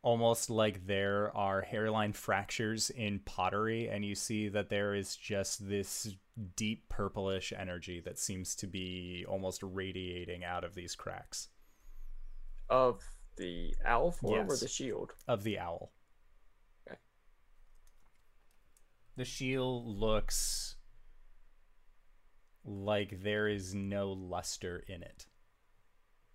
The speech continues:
Speaker 1: Like, it has an almost matte texture rather than having a shine like it previously had. That is it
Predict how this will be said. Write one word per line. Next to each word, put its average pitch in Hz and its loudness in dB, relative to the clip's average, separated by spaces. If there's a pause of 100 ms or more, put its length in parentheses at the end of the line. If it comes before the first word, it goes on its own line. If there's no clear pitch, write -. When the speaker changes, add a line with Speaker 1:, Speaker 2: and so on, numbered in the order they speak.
(1200)
Speaker 1:
Like, 107 0
it 101 -2
has 101 2
an 104 -4
almost 95 -4
matte 92 -6 (140)
texture 95 -8
rather 90 -6
than 90 -10
having 90 -6
a 87 -6
shine 85 -4 (260)
like 92 -6
it - -12
previously - -14
had. - -14 (1300)
That 107 -6
is 104 -8
it 104 -10